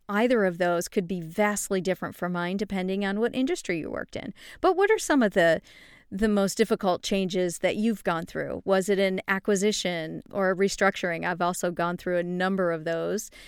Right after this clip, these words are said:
um, and those are very difficult for people as well. So spend some time thinking about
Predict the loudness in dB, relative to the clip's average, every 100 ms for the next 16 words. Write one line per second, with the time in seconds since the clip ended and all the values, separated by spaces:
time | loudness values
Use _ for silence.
0 | -20 -8 -4 -2 0 2 4 4 0 -4
1 | -2 0 2 0 0 -6 -6 -4 -4 -4
2 | -8 -6 -4 -4 -4 -2 -2 0 0 0
3 | -2 0 2 2 -2 -14 -20 -10 0 2
4 | 4 2 2 2 2 0 -4 -4 -2 0
5 | 2 2 2 0